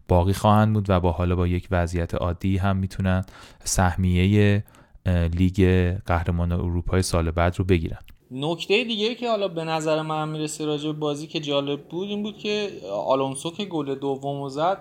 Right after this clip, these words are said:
Speaker 2: اه، قرار نبود فیکس باشه. چیلول یه مقدار مصدوم شد قبل بازی و آلونسو اومد و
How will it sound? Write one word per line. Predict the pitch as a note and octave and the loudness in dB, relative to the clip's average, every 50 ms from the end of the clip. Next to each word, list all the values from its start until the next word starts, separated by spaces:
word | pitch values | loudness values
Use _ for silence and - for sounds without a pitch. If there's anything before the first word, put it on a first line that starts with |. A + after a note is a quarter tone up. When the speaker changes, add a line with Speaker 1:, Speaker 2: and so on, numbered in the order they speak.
| - - - | -8 -16 -12
Speaker 2:
اه، | - C3 C3 C3 B2+ A#2+ | -6 -4 -4 -4 -4 -4
قرار | - C3 B2+ C3 D3 D#3+ E3+ | 0 2 2 2 2 2 0
نبود | F3+ F3 E3 E3+ | 0 0 -2 -4
فیکس | - - B2 - - - | -8 -12 -14 -14 -14 -10
باشه. | B2 B2 A2+ - - C3 B2+ C3 C#3+ D3+ D#3 D#3+ - - - - - - - - - - - - - | -10 -8 -8 -8 -6 -6 -6 -4 -4 -6 -6 -8 -12 -18 -20 -20 -20 -20 -20 -20 -20 -20 -20 -20 -18
چیلول | - - - C3+ C3 C3 C3 B2+ C3+ D3 D#3 E3 E3+ E3 D3+ D3+ - _ - C3+ B2+ | -14 -10 -8 -6 -6 -6 -6 -4 -4 -4 -4 -4 -6 -8 -12 -18 -20 _ -16 -14 -10
یه | B2+ B2+ C3+ | -10 -8 -8
مقدار | C#3+ D#3 D3 C#3+ D#3 D#3+ D#3+ | -8 -8 -8 -6 -6 -6 -4
مصدوم | D3+ C#3 B2+ - - - - D#3+ | -4 -6 -6 -8 -10 -12 -14 -14
شد | D#3 - C#3 C3 - | -12 -14 -14 -10 -4
قبل | C3 B2 A#2+ A#2 | -2 -2 -2 -2
بازی | A#2+ A#2+ A#2+ A#2 A#2 A2+ C3 | -4 -6 -6 -8 -8 -6 -6
و | D3+ | -4
آلونسو | D3+ C3+ B2 B2 A#2+ A#2 - C#3+ | -4 -4 -4 -6 -8 -10 -10 -10
اومد | D3 D#3 D3 C#3+ C#3+ D3+ D3+ D#3+ | -8 -8 -8 -6 -6 -6 -6 -6
و | E3 E3 E3 | -8 -10 -10